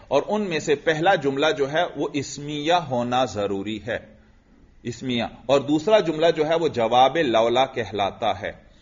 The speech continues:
तो लौला के बाद दो जुमले आएंगे, पहला जुमला इस्मिया होगा, और इस जुमला इस्मिया के अंदर मुब्तदा को तो जिक्र करेंगे, खबर को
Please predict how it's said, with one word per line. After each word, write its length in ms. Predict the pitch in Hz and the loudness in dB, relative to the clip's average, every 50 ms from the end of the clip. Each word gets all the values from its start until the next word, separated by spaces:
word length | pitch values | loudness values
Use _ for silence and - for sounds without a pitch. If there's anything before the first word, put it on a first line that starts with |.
| - - _ - | -20 -20 _ 0
तो 80 | 143 | 2
लौला 320 | 139 143 151 160 165 185 202 | 4 6 6 6 8 8 6
के 160 | 196 202 190 165 | 6 6 0 2
बाद 220 | 156 170 175 175 | 4 6 6 6
दो 180 | 135 123 147 165 | 6 4 2 2
जुमले 320 | 151 170 180 175 185 190 190 | 2 0 -2 0 0 2 2
आएंगे, 280 | 196 196 196 202 214 | 2 2 2 0 -2
पहला 360 | 208 208 170 156 160 165 175 | 0 0 0 0 2 2 2
जुमला 280 | 170 147 156 156 156 156 | 2 2 -2 0 2 2
इस्मिया 420 | 156 143 - - 160 160 175 185 | 2 2 -2 -6 -8 -2 0 0
होगा, 320 | 190 190 202 202 190 208 208 | 2 2 2 0 2 2 2
और 280 | - - 165 160 - - | 2 2 2 0 0 0
इस 140 | 196 185 135 | -4 -6 -4
जुमला 260 | 123 147 156 165 180 | -4 -4 2 2 2
इस्मिया 520 | 170 160 156 156 160 180 175 190 208 226 226 | 2 2 0 -4 -6 -8 -6 -2 -2 -2 0
के 140 | - 202 | 2 2
अंदर 240 | 175 156 156 156 151 | 0 2 2 0 0
मुब्तदा 560 | 143 143 147 - - - 175 165 156 208 233 | 0 0 -2 -4 0 2 2 4 6 6 4
को 140 | 233 226 208 | 6 4 0
तो 160 | - - 156 | -2 -2 -2
जिक्र 320 | 131 139 151 147 185 180 170 | -2 -2 -2 0 0 0 0
करेंगे, 480 | - 165 156 160 180 190 175 160 127 | 2 2 2 2 2 2 0 0 0
खबर 380 | - - - 139 131 139 165 165 | 0 2 2 2 4 4 4 2
को 160 | 160 160 139 | 2 0 0